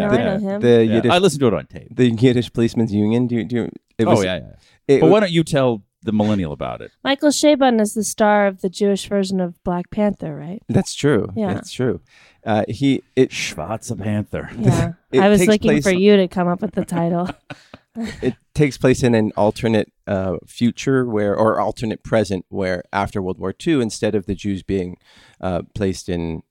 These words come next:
Speaker 3: in, uh, Israel, they get placed in Alaska.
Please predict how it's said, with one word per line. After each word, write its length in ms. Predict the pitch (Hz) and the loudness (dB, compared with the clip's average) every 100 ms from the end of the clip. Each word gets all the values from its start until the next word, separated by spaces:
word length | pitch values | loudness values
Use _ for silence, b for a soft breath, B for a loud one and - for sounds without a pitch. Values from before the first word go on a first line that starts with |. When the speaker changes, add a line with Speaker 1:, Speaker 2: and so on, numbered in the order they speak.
| - | -8
Speaker 3:
in, 280 | 87 82 78 | -6 -6 -6
uh, 220 | 73 76 - _ _ _ _ _ _ | -8 -10 -14 _ _ _ _ _ _
Israel, 360 | 117 104 90 82 | -4 -2 -2 -2
they 100 | 87 | -4
get 180 | 90 - | -6 -4
placed 300 | 95 - - | -4 -4 -6
in 80 | 87 | -6
Alaska. 680 | 82 98 95 - - - | -4 -2 -2 -6 -14 -16